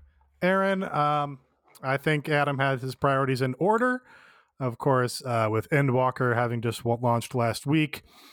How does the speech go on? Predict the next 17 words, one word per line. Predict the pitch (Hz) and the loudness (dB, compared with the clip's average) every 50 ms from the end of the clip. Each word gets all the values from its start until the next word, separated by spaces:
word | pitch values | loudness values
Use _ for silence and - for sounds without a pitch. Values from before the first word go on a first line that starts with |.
| - - _ - | -20 -20 _ 0
I | 123 123 | 0 2
totally | 117 143 156 147 147 147 147 143 143 139 | 2 2 2 2 2 2 2 2 0 0
understand | 135 131 127 - - 139 131 131 127 | 0 -2 -4 -2 -2 -2 0 0 0
anybody | 127 127 127 123 123 120 117 | 0 0 0 0 0 0 -2
shirking | - - - 165 143 - 151 139 131 | -2 -2 -2 -2 -2 0 0 -2 0
all | 131 185 233 277 254 | 0 2 2 2 2
of | 202 160 | 0 0
their | 160 165 151 135 | 0 0 0 0
other | 127 123 120 117 | 0 -2 -2 -4
worldly | 107 117 113 107 107 107 | -2 -4 -6 -4 -6 -6
responsibilities | 107 107 - - 117 110 104 - 110 110 110 107 101 104 101 - - - - _ _ _ _ _ _ - - - - - | -8 -8 -4 -2 -2 -2 -2 -4 -2 -2 0 0 0 -2 -4 -4 -6 -10 -12 _ _ _ _ _ _ -16 -14 -14 -8 -2
in | 156 131 123 | 0 2 2
order | 120 113 110 | 2 2 0
to | 110 104 | -2 0
play | - 131 120 113 110 110 110 110 113 - - | 0 0 2 2 0 0 -2 -4 -8 -6 -2
massively | 123 123 123 - - 131 120 | 0 0 0 0 0 -2 0
multiplayer | 113 117 117 117 - 113 104 - 117 113 117 117 113 | 2 0 0 0 -2 -6 -2 -2 0 0 2 0 -2